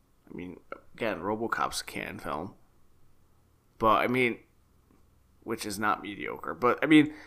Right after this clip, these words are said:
even though generally their films are mediocre as shit, there's an entertainment value there.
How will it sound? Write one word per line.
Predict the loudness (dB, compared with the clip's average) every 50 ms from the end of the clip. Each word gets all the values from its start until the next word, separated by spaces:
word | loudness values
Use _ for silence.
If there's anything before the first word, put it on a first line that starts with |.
| -20 -20 -20 -20 _ 2
even | 6 8 8 10 12 12
though | 12 12 12 12
generally | 10 4 4 8 10 10 10 10 8 6 6 6
their | 4 4 2
films | 4 4 4 4 4 2
are | 0
mediocre | 2 2 0 0 0 2 0 0 0 0 -2 -2 0
as | 0
shit, | 0 0 2 2 2 2 0 0
there's | 2 2 4 4 2
an | 0 0
entertainment | 2 4 4 4 2 2 2 2 2 4 2 0 -2 -2 -2
value | -2 -2 -2 -2 -2 -4 -6
there. | -4 -4 -2 -2 -2 -4 -6 -10